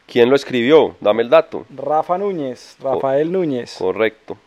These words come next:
Speaker 2: Suena todos los días a las seis de la mañana y seis de la tarde. Yo no sé si en todos los países
Speaker 1: No, incluso
Speaker 2: sea una
Speaker 1: alguna vez en
Speaker 2: práctica.
Speaker 1: mi vida me pasó que estaba con un argentino y el mano yo,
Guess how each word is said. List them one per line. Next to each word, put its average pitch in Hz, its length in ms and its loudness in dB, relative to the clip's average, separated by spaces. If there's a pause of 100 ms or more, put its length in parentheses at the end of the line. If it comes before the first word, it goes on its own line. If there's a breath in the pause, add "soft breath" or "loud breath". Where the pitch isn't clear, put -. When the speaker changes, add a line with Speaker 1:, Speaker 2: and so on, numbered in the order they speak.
(180)
Speaker 2:
Suena 147 280 0
todos 175 180 2
los 160 120 2
días 151 220 4
a 131 60 2
las 127 200 -2
seis 170 240 -2
de 185 80 -4
la 175 80 -2
mañana 170 360 -4
y 151 40 -6
seis 143 240 -4
de 160 60 -6
la 147 100 2
tarde. 147 240 0
Yo 127 100 -4
no 139 80 -2
sé 151 140 -4
si 151 80 -6
en 156 80 -4
todos 151 160 -2
los 131 100 -4
países 131 720 -6 (200)
Speaker 1:
No, 135 180 10
incluso 117 380 0
Speaker 2:
sea 143 80 10
una 147 80 6
Speaker 1:
alguna 151 220 8
vez 147 140 8
en 151 60 6
Speaker 2:
práctica. 147 80 0
Speaker 1:
mi 120 140 0
vida 120 240 4
me 131 100 4
pasó 113 400 4
que - 80 -2
estaba 143 240 4
con 120 140 -4
un 120 60 4
argentino 139 720 2
y 120 360 -2
el 113 140 0
mano 113 260 2
yo, 135 640 2